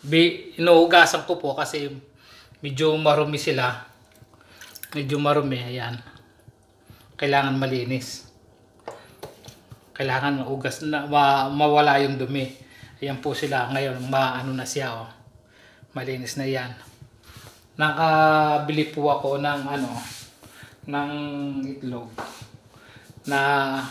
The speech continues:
limandaan. Ito po, ito, nakuha na ito. Wala na itong laman. Ito po ang may laman.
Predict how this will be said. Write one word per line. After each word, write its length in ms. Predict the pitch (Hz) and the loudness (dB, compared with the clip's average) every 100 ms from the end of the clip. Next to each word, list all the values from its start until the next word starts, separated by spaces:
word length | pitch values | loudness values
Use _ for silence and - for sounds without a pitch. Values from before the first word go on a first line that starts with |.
| - - _ _ _ _ _ - - | -14 -20 _ _ _ _ _ -20 -2
limandaan. 800 | 165 165 156 135 131 147 143 - - - - - - - - | 2 2 2 0 2 2 2 -4 -14 -20 -20 -20 -20 -20 -14
Ito 240 | 147 143 143 - | -10 -6 -6 -6
po, 240 | 135 - - | -8 -8 -12
ito, 320 | 143 143 135 | -8 -4 -2
nakuha 480 | 135 135 131 143 139 | -2 -2 -2 -2 -2
na 160 | 131 | -2
ito. 160 | 139 139 123 - - | -4 -6 -8 -12 -14
Wala 240 | 135 127 131 | -8 -6 -4
na 80 | |
itong 400 | 135 - 123 135 | -4 -4 -4 -4
laman. 240 | 131 123 113 - - - - - - - - - | -4 -6 -10 -14 -20 -20 -20 -20 -20 -18 2 8
Ito 240 | - - - | 8 8 2
po 160 | 151 | -2
ang 160 | 139 147 | -2 -4
may 160 | 139 127 | -6 -6
laman. 320 | 127 135 | -8 -10